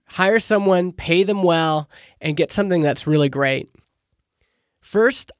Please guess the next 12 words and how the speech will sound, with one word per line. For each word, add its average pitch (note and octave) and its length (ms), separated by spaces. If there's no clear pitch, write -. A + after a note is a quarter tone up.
I F3 60
wanted C#4 300
the A3 100
logo G3+ 380
to F#3 80
be F3 160
subversive. C#3 960
Meaning, G3 340
when F#3 180
people A#3+ 300
saw G3+ 400
it, F#3+ 100